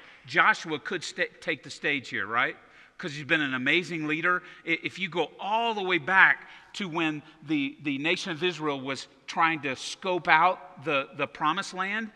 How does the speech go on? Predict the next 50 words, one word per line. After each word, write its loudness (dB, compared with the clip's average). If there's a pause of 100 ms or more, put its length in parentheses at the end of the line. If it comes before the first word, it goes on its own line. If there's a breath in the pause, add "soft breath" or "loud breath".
(340 loud breath)
Joshua 2
and -2
his -2
friend -4
Ca-, -8 (120)
Caleb 0
were -4
one -2
of -4
the, 0 (240 loud breath)
one -6
of -6
the -6
spies 4
that -6
went -4
into -4
this -6
land, 0
and -4
they 0
saw 0
these, -4 (200 loud breath)
these -8
huge -6
people -6
that, -2 (420 loud breath)
that 0 (240 loud breath)
a 0
lot 6
of 0
the -4
nation -2
of -4
Israel 0
and -4
the 2
other 0
spies 2
got 0
scared 0
of, 0
but -6
Joshua 4
and -2
his -2
friend -2
Caleb 0
were -4
going, -2